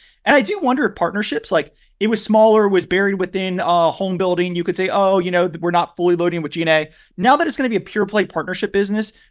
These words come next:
do you think the partners are gonna look and say, "Oh, well, you guys are getting twelve percent margins, that's fine, but, you know, forty percent return on equity. Why don't we just drop our, why don't we just cut the pricing or, like, have you pay us a little bit of bonus and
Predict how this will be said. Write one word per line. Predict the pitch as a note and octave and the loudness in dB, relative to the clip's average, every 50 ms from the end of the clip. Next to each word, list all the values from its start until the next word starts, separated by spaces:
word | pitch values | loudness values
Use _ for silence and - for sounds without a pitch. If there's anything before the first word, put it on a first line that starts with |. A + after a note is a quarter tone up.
| _ - | _ -12
do | B2+ - G#3+ | -6 0 2
you | C#4 F4+ | 2 2
think | - - - - - | 2 0 -6 -4 -4
the | - - | -4 -4
partners | - - F#3+ F#3 G3 A#3 A#3 A3+ | 0 0 0 0 0 0 -2 0
are | F#3 F3 | 0 -2
gonna | D#3+ F3+ E3+ | 0 0 -2
look | D3+ D3 E3 G3 - | 0 0 -2 -2 -2
and | G#3 E3 | -6 -4
say, | - F#3 - - | -4 -6 -4 0
"Oh, | - C#4+ D#4+ G#3+ D3 C3+ C#3 C#3+ | 0 0 0 0 -2 -4 -4 -4
well, | - G3 F#3+ F#3+ G3 | -6 -6 -6 -6 -6
you | G#3 G#3 | -6 -2
guys | G3 A#3 A#3+ B3 B3 | 0 0 0 0 0
are | B3 | -2
getting | G#3 G#3 G3 G#3+ G#3+ G#3+ G#3+ _ _ _ - | -4 -2 -2 -2 -2 -4 -4 _ _ _ -2
twelve | - A3 G#3+ A3 | 0 0 0 0
percent | A3 - A#3 A3+ | 0 -2 -2 0
margins, | G3 F3+ F3 F3 G3 G#3 | 2 2 2 2 0 -2
that's | F#3+ A3+ A3 - | -2 -4 -4 -2
fine, | - - F#3+ G3 | -2 -2 -2 -2
but, | - F#3+ F3+ - | -2 -4 -4 -2
you | G#3 | -2
know, | D#3+ C#3+ D#3 | -2 -2 -2
forty | - - G3 G#3+ A#3+ B3+ | -2 2 4 4 4 4
percent | G#3+ A3+ - - A3 - | 2 -2 -2 -2 -2 -4
return | F#3+ F#3+ - A3 G#3+ | -4 -4 -2 -2 -2
on | G3 F3+ | -2 -2
equity. | F#3+ G#3 - F3+ D3+ D3 D3 - _ _ _ _ _ | -2 -2 -2 -4 -4 -6 -8 -12 _ _ _ _ _
Why | - F3 A3 | 2 4 4
don't | C4+ C#4+ C4 | 4 4 0
we | C4 B3+ | -2 -4
just | G3+ C#4 C4 - - _ _ - | -2 -2 -4 -4 -6 _ _ -12
drop | D#3+ - F3+ F#3 G3+ G#3 - | -2 2 4 4 4 4 4
our, | G#3 F#3+ G3 F#3+ - - | 2 2 2 2 0 0
why | F3+ G#3 A#3+ | 2 2 2
don't | C#4+ C#4 | 2 2
we | B3 B3 | 0 -4
just | G#3 G#3+ A#3 - - | -4 -4 -6 -8 -8
cut | - - A#3 - - | -4 -4 -4 -4 -4
the | A3 | -8
pricing | F#3 - G#3+ F#3+ G3+ G3+ - G#3 F#3+ | -4 0 0 0 0 0 -2 -2 -2
or, | F3+ F3 F3 F3 | 0 0 2 2
like, | E3 E3 D#3 - | 2 2 0 0
have | - F#3+ G#3+ G#3 F3+ | 0 0 0 2 0
you | G3+ G3 | -2 -4
pay | - G#3 A3 G#3 | -2 0 0 0
us | G3+ G3 | 0 0
a | G#3 | -2
little | G3+ G3+ | -2 -2
bit | F3+ F#3 | -2 -2
of | E3+ D3 | -2 0
bonus | G#3+ B3 B3 G#3 F#3 - | 0 0 2 0 -2 -4
and | F#3+ F3+ E3+ | -4 -6 -8